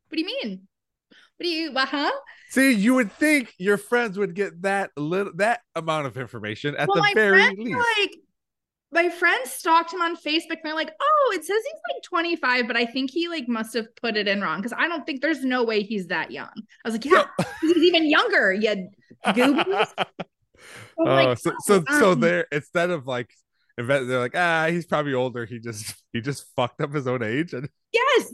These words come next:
Speaker 1: yeah, and I was like, "Oh," but my, like, dumb, dumb brain is like, "Yeah, that makes total sense. Sure, let's roll with that."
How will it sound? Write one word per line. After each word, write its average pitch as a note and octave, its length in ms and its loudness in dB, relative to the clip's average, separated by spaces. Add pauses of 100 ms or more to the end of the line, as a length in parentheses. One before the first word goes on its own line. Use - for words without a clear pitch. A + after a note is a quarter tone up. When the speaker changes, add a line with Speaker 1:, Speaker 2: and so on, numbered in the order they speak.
Speaker 1:
yeah, G4 320 2
and D#4+ 100 -2
I G4 100 2
was F4+ 160 -4
like, D#4+ 280 -4 (260)
"Oh," E4 100 -2
but D4+ 160 2
my, D4+ 380 0
like, G#3 220 -4
dumb, F#3+ 200 0
dumb F#3+ 180 0
brain G3 220 0
is G#3 100 -8
like, G#3 160 -8
"Yeah, C4+ 100 -4
that A#3+ 140 -2
makes C4 180 -2
total B3 340 -4
sense. E3 360 -8
Sure, G3+ 460 -6
let's A3 240 -8
roll B3 180 -2
with G3 160 -4
that." D3+ 260 -10